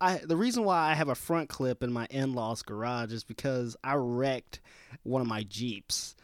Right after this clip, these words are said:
It was brand new, fifty-one miles, wrecked it. And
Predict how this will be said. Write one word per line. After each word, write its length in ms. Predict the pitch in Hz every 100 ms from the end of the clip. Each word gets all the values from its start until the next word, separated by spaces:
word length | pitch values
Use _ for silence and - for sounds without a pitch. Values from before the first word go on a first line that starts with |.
| - - - _
It 80 | 185
was 140 | 165
brand 300 | 113 151 156 139
new, 100 | 113
fifty-one 420 | 156 143 143 131
miles, 400 | 120 113 107 -
wrecked 400 | 107 123 131 -
it. 160 | 95 - - _ - - -
And 680 | 139 131 127 123 123 123